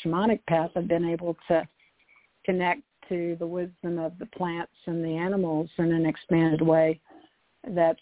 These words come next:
probably equally as powerful as working with these other celestial or otherworldly beings or people who've been on this path on Earth who've ascended, and to just make it very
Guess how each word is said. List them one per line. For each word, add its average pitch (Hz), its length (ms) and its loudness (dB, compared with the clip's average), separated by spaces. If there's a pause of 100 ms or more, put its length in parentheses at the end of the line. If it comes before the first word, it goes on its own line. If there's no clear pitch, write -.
probably 175 360 -2
equally 165 380 -6
as 160 160 -6
powerful 160 440 -6
as 160 140 -8
working 160 420 -10
with 156 160 -12
these 160 220 -6 (200)
other 165 340 0 (120)
celestial 165 760 0
or 156 220 2 (280)
otherworldly 160 880 2 (300)
beings 175 540 0
or 156 120 -4
people 160 380 -6
who've 156 200 -4 (960)
been 180 100 4
on 165 160 0
this 160 140 0 (100)
path 165 260 2
on 165 140 -8
Earth 175 280 -6
who've 160 200 -2
ascended, 170 680 0 (480)
and 160 540 -2
to 185 80 2
just 202 260 0 (180)
make 220 200 0
it 233 60 -4
very 208 240 4